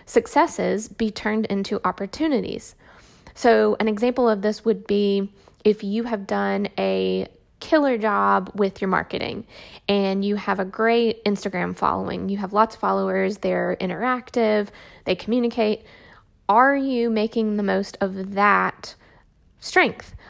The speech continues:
Are you capitalizing on, are you selling on your Instagram? Are you focusing your efforts on selling?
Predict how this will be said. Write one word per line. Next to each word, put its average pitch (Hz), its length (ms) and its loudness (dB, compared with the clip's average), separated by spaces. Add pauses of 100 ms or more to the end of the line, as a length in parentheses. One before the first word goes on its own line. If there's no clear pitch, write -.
(140)
Are 202 160 6
you 214 240 0
capitalizing 196 760 -2
on, 175 220 -4
are 185 120 4
you 220 160 0
selling 262 400 -2
on 190 100 -4
your 185 140 -4
Instagram? 185 720 -6 (380)
Are 190 140 4
you 202 180 -2
focusing 214 600 0
your 196 220 -4
efforts 214 580 -2 (100)
on 302 260 0
selling? - 540 -4